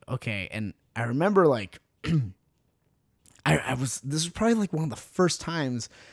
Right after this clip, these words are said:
that I was, like, cognizant that I wasn't fully awake yet, because I was, like, getting ready, and, like, the first thing we would have to do is, like, okay, like, you get up and you make your bed, and then, like, you get dressed and stuff like that. So I get up,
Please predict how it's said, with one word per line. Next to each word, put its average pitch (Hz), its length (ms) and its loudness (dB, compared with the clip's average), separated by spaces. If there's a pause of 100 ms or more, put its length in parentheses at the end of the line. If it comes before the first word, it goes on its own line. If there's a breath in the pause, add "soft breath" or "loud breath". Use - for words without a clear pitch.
(200 soft breath)
that 127 160 2
I 120 40 2
was, 113 300 -6
like, 104 220 -6
cognizant 135 600 0
that 107 100 -6
I 107 40 -4
wasn't 113 340 -4
fully 120 460 -2
awake 110 400 -4
yet, 143 280 0 (420 soft breath)
because 143 320 2
I 135 80 0
was, 123 140 0
like, 120 160 -8
getting 165 240 2
ready, 139 500 2
and, 120 140 -4
like, 117 160 -6
the 120 60 -6
first 180 260 2
thing 170 140 0
we 147 80 6
would 131 60 4
have 131 200 0
to 120 60 -12
do 120 140 0
is, 113 120 -2
like, 107 120 -6
okay, 143 260 0
like, 117 180 -4
you 107 80 -10
get 143 200 0
up 135 180 -2
and 123 140 -2
you 117 60 -2
make 120 260 -4
your 123 100 -6
bed, 107 440 -4
and 101 160 -8
then, 98 140 -6
like, 90 240 -10
you 95 40 -10
get 101 220 -8
dressed 107 320 -6
and - 80 -12
stuff 85 140 -14
like 92 80 -10
that. 71 80 -14
So 117 140 -6
I 98 100 -6
get 139 260 0
up, 120 180 -4